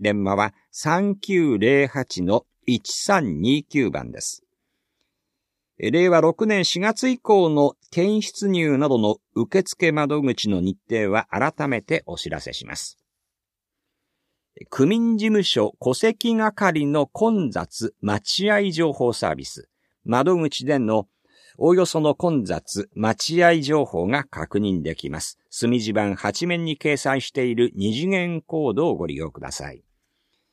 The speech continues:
以上、お問い合わせ先は赤羽一の一の三十八、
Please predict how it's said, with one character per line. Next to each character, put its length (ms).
以 60
上、 220
お 80
問 200
い 60
合 60
わ 100
せ 140
先 340
は 260
赤 360
羽 400
一 340
の 240
一 300
の 180
三 400
十 320
八、 500